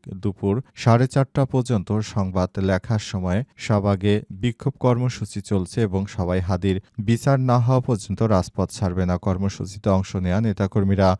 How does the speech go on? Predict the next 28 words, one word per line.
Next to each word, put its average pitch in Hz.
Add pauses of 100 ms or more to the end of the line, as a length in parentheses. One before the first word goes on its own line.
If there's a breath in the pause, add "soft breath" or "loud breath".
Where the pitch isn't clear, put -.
(160 soft breath)
মিছিল 127
দিতে 151
থাকে, 104
"তুমি 110
কে 120
আমি 95
কে, 117
হাদি 98 (100)
হাদি, 92 (160)
এক 120
হাদি 123 (180)
লোকান্তরে 123
লক্ষ 107
হাদি 98
ঘরে 95
ঘরে, 95 (200)
বই 120
লাগেছে 147
হাদি 107
ভাই, 104 (160)
আমার 104 (180)
খুনের 113
বিচার 104
চাই, 90
বিচার 110
বিচার 123
বিচার 110
চাই, 95